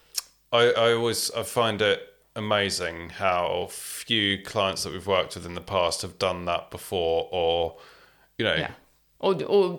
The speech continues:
Speaker 2: during, I mean, while they're spending a huge amount of money.
Speaker 1: Yeah.
Speaker 2: So, so that's help. Then you, you have a different type of things where you need to have somebody that helps you, or you may need help in choosing what to track.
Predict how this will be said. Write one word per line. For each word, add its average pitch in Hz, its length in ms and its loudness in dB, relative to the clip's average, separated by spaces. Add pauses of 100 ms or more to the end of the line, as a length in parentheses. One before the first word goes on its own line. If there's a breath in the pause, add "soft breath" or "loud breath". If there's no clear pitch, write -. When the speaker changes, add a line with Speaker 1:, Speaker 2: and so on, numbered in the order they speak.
Speaker 2:
during, 190 420 2
I 175 60 2
mean, 185 260 2
while 175 200 4
they're 175 100 4
spending 151 420 0
a 147 40 0
huge 143 240 -4
amount 127 320 -4
of 143 100 -6
money. - 480 -2
Speaker 1:
Yeah. 107 180 4
Speaker 2:
So, 139 340 2
so 190 180 -2
that's 208 400 2
help. - 360 -4 (580 loud breath)
Then 285 600 2 (100)
you, 220 880 0
you 233 180 4
have 220 200 4
a 202 60 2
different 226 600 0
type 131 260 -2
of 131 100 -10
things 156 360 -4
where 170 140 4
you 160 200 -2
need 175 300 -4
to - 80 -6
have 160 160 -4
somebody 185 760 -2
that - 260 -2
helps 165 440 -2
you, 131 360 -6 (340 loud breath)
or 170 180 0
you 185 140 -4
may 220 160 2
need 170 200 0
help 147 400 0
in 180 180 -4
choosing - 760 -4 (140)
what - 320 -4
to - 180 -10
track. - 540 -10